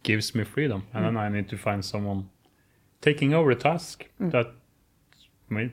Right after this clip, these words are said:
Speaker 1: take away my freedom.
Speaker 2: So, so specifically for people, like, when the first person we hired, we never thought about,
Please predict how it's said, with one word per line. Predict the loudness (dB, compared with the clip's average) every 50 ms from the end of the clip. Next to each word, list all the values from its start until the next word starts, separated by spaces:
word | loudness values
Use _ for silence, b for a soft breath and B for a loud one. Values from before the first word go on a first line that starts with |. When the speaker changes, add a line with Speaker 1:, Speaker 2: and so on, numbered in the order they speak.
| -10
Speaker 1:
take | -4 -2 -2 -2 -2 -4 -12 _ _
away | -2 0 2 2 2 2 2
my | 2 0 -2
freedom. | -2 0 0 0 0 0 -2 -6 -8 -14 b b b b b b
Speaker 2:
So, | 4 4 4 4
so | 2 4 6 6 6 6 4 2 -4 -12 _ -20 -14 -12
specifically | -10 -10 -10 -10 -14 _ _ _ _ _ -4 -2 0 2 2 2 2 2 2 2 2
for | 2 0 -4
people, | -2 -4 -4 0 2 4
like, | 6 4 4 4
when | 4 4 4 4 2 0
the | -2
first | 2 2 2 2 2 -2 -10 _ _
person | 4 4 4 4 0 -2 -2
we | -2 -4 -2
hired, | 0 2 2 4 4 2 -2 0 0
we | 2
never | 2 2 2 2 0
thought | -2 0 0 0 0 -2
about, | 0 2 2 2 2 2 -2 -8 -16